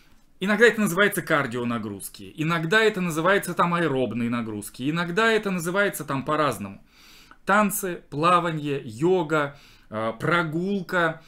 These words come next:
зарядка, ходьба под музыку. Вот этого всего прямо достаточно. Что здесь нужно учитывать? О чем нужно помнить? Почему спорт не помогает?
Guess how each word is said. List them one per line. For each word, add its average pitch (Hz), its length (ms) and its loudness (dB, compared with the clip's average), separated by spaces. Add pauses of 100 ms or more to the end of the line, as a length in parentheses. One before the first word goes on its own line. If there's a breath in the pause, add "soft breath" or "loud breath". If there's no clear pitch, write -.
(160 loud breath)
зарядка, 160 1000 2
ходьба 160 500 4
под 175 200 0
музыку. 196 800 2 (340 loud breath)
Вот 139 240 -2
этого 160 300 -2
всего 143 640 -2
прямо 143 640 -4
достаточно. - 840 -6 (420 loud breath)
Что 226 720 0
здесь 135 680 -2
нужно 156 480 -4
учитывать? 139 580 -8
О 113 80 -8
чем 196 200 -2
нужно 151 220 -6
помнить? 104 380 -6 (320 loud breath)
Почему 220 380 2
спорт 208 440 2
не 180 180 -2
помогает? 117 580 -6